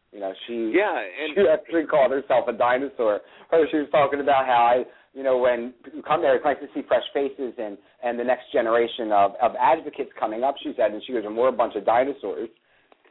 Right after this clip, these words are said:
Speaker 1: You know, she was referring to, <laughs> you know, for being around for so long and doing it for so long. So she's really a, a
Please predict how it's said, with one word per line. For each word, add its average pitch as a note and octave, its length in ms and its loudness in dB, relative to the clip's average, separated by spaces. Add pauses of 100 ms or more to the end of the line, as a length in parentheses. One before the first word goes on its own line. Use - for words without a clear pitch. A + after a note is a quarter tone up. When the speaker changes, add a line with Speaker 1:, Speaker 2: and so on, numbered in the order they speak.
Speaker 1:
You C3 100 -8
know, B2 220 0
she B2+ 60 -2
was A#2+ 260 2
referring A2 420 2
to, G#2+ 320 -4
<laughs> - 20 -4
you D3 60 0
know, C3+ 220 4
for C#3+ 100 -2
being C#3 240 0
around C3+ 300 2
for C3 140 -10
so B2+ 80 2
long A2 240 2
and G#2 80 -12
doing D3+ 200 -2
it C3+ 140 -4
for A2 120 -20
so G2+ 120 -4
long. F#2+ 320 -4
So G2+ 140 -6 (240)
she's C3+ 120 -16
really G3 220 0
a, C3 100 4
a A2 200 2